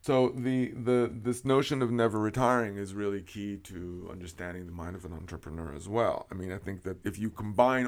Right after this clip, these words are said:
all those things together, this kind of, and, and at the bottom of it is, is like this essential urgency about life, then you realize why people do this kind of thing and why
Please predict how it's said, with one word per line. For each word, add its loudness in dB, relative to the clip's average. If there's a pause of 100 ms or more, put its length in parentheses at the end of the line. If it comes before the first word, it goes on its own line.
all 6
those -6
things -8
together, 0
this -10
kind -6
of, -8 (180)
and, -6
and -6
at -8
the -8
bottom 0
of -6
it -6
is, -8
is -12
like -8
this -6
essential -4
urgency -2 (500)
about -4
life, -6 (440)
then -6
you -6
realize -6
why -8
people -14
do -12
this -12
kind -14
of -14
thing -12
and -12
why -10